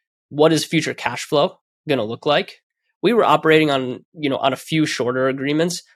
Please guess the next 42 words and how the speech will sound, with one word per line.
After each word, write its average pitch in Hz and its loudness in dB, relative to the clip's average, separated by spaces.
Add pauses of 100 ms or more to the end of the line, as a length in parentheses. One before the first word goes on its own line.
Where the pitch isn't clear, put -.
(120)
I 180 2
would 226 4
have 196 6
liked 175 4
to 151 -8
see - -4
all 123 0
of 113 -4
our 113 -4
clients 120 -8
get - -8
into, 120 -8
like, 110 -6
a 113 -14
six - -4
or 117 -4
twelve 113 -4
month 127 -2
agreement. 120 -2 (300)
So 139 2
future 170 0
cash - -6
flows 165 0 (180)
were 135 -2
in 123 0
a 123 -4
better 120 -2
position 127 -8
for 151 0
us, 180 -2
and 123 0 (260)
the 135 -4 (140)
acquirer 127 0
would 113 -8
have 117 -4
had - -4
a 120 -6
better 117 -6
opportunity 117 -10
to 117 -12
say, 113 -8
"Okay, 123 -4